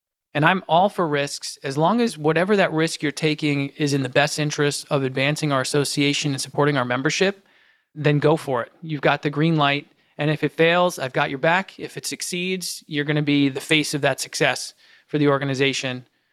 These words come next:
And the last thing is just have fun. This is a great industry to be a part of. Association management is a great profession to be a part of. We're doing things that impact an entire marketplace, an entire profession, an entire industry.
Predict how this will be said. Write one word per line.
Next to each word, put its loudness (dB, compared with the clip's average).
And -6
the 2
last 2
thing -4
is -6
just -8
have -4
fun. -2
This -2
is 2
a 2
great 0
industry 2
to 2
be 4
a 2
part 2
of. -2
Association 0
management 2
is 4
a 4
great 0
profession 0
to 0
be 2
a 2
part 2
of. -2
We're 2
doing 2
things 0
that 0
impact -2
an -12
entire -2
marketplace, -2
an -6
entire -4
profession, -2
an -6
entire -4
industry. 2